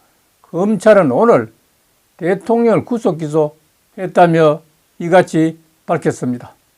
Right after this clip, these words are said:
그는 법원이 구속 기간 연장을 허가하지 않았고 공수처의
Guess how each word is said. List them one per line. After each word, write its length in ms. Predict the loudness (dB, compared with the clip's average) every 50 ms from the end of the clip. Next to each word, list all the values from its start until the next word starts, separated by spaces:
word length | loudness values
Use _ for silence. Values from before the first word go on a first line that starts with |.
| _ _ _ _ _ _ _ _ _ _ _ _ 0
그는 380 | 2 4 4 4 2 -2 -6 _ _ _ _ _ _ _ _ _ _ _ _
법원이 540 | -2 0 0 2 4 4 4 4 4 2 0
구속 340 | -4 -4 -2 0 -2 -2 0
기간 360 | 0 2 2 2 2 2 -6 _ _ _ _ _ _ -10
연장을 600 | -8 -6 -4 0 2 4 4 4 4 2 0 -4 _ -8
허가하지 480 | -6 -2 2 2 2 2 0 -4 -8 -8 _ _ _ _ _ _
않았고 720 | -4 0 2 2 2 2 0 -4 -4 -4 -2 -4 -6 -8 _ _ _ _ _ _ _ _ _ _
공수처의 800 | _ -8 -6 -6 -4 -2 -4 -4 -2 0 2 2 2 2 0 -2